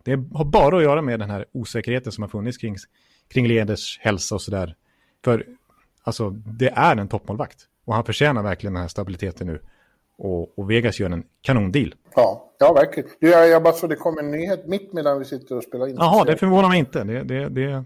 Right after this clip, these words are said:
Speaker 1: det händer
Speaker 2: Matt
Speaker 1: saker hela tiden.
Speaker 2: Niskanen har informerat, eh, Flyers om att han tänker retire.
Speaker 1: Oj.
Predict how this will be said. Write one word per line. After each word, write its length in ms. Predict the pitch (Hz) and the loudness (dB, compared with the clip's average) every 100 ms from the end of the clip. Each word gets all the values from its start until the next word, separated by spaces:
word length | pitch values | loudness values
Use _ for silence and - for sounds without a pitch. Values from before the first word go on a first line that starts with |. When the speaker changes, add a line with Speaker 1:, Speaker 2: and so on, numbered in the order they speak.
| - | -6
Speaker 1:
det 80 | 135 | -6
händer 680 | 143 - - - - 147 | -6 -10 -16 -16 -10 -6
Speaker 2:
Matt 120 | 143 156 | 0 2
Speaker 1:
saker 220 | 131 135 | 2 2
hela 100 | - | 0
tiden. 220 | - 156 | 0 0
Speaker 2:
Niskanen 180 | 123 117 | -2 2
har 160 | 127 | 2
informerat, 680 | 127 123 131 127 123 117 - | 2 0 0 4 4 2 -6
eh, 60 | 117 107 117 107 98 - - - | -10 -6 -6 -6 -10 -16 -12 4
Flyers 320 | 143 135 127 | 6 6 2
om 60 | |
att 120 | 110 120 | -4 -4
han 120 | 113 | -2
tänker 300 | 127 113 117 107 | -4 -4 -4 -2
retire. 400 | 113 113 160 196 - _ _ _ _ - | -4 2 2 2 -4 _ _ _ _ -4
Speaker 1:
Oj. 220 | 180 196 | -2 -2